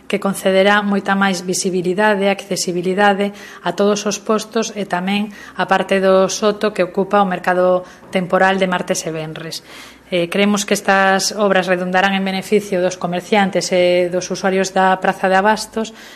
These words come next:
farán a vida máis cómoda, por exemplo, coa, mm, utilidade dun túnel que conectará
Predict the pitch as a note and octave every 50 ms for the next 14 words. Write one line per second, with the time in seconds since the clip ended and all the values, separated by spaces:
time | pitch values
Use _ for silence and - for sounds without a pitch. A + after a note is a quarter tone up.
0 | - - - - - - F#3+ F3+ G3 G3+ G3 G3 F3+ F#3 F3+ F#3 G3 F#3+ F#3+ F#3
1 | F#3+ F#3+ F#3 - - - A3 G#3 G#3 G#3+ G#3+ G#3+ G#3+ G#3+ - F3+ F3+ F3+ - -
2 | G#3 G3+ G3 - - G3+ G#3 G#3 - - - - - _ - - F#3+ F#3 F3+ F3+
3 | F3 F3 F3 F3 F3 F3 F3+ F#3 A3+ A3 G#3+ G#3 F#3+ F#3 F#3+ F3+ F3+ F#3 G3 G3
4 | F#3+ F3+ F3+ F3+ E3+ F#3+ F#3+ F#3+ G3 F#3+ G3 F#3 - - - G#3+ G#3 G3+ G#3 G#3
5 | G3+ - F3+ F3+ - F3 F3 F3+ - - - F#3 F3+ G3 G3+ G3 G3+ G3